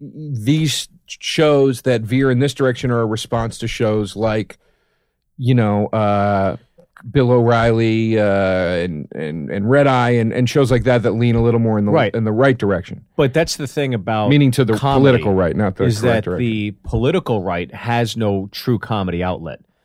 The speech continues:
Speaker 2: The polit-, political left, it's, uh, you know,
Speaker 1: Right.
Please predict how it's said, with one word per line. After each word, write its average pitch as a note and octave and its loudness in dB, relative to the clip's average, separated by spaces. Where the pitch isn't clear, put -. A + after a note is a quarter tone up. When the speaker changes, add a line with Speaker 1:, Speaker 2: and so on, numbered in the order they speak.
Speaker 2:
The A#2+ -4
polit-, F3+ 0
political E3+ 0
left, B2+ -4
it's, - -12
uh, G#2+ -10
you G#2 -12
know, - -2
Speaker 1:
Right. F2+ -2